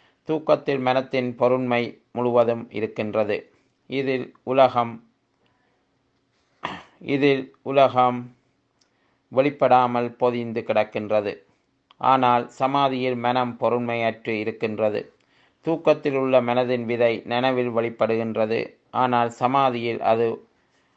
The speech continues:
வறுக்கப்பட்ட விதையாகி விடுகின்றது. எனவே மீண்டும் முளைக்காது. ஆகையால் உலக மயக்கம் மறுபடியும் தோன்றாது.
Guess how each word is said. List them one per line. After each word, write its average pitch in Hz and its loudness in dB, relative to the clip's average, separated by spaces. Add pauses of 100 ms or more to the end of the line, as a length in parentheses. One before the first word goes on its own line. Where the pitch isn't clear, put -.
(340)
வறுக்கப்பட்ட 123 2
விதையாகி 117 2
விடுகின்றது. 104 -4 (800)
எனவே 127 0
மீண்டும் 131 0
முளைக்காது. 113 2 (760)
ஆகையால் 131 4
உலக 139 2
மயக்கம் 120 -2
மறுபடியும் 110 -2
தோன்றாது. 104 -2